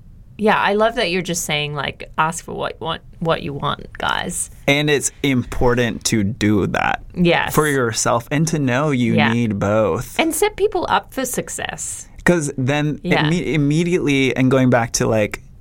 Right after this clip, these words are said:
Speaker 2: that's why I'm like, I have, I have so much love for Bethel music.
Speaker 1: Yeah.
Speaker 2: I was just young and didn't know.
Speaker 1: Yeah.
Speaker 2: But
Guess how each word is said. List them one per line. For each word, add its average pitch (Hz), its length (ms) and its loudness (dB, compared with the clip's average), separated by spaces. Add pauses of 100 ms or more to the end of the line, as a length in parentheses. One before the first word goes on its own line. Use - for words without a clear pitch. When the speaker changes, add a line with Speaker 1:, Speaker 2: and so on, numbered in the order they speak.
Speaker 2:
that's - 140 2
why 147 100 4
I'm 120 80 0
like, 107 340 -2
I 131 180 2
have, 135 520 -4 (840)
I 123 160 4
have 117 260 0
so 113 220 -2
much 113 280 -4 (220)
love 101 380 2
for - 560 -2 (140)
Bethel 95 220 -2
music. 73 440 -6
Speaker 1:
Yeah. 190 200 -2 (300)
Speaker 2:
I 123 80 4
was 160 160 -2
just 160 220 -2
young 120 240 0
and 117 100 0
didn't 110 260 0
know. 104 540 -2
Speaker 1:
Yeah. 190 300 2
Speaker 2:
But 135 300 2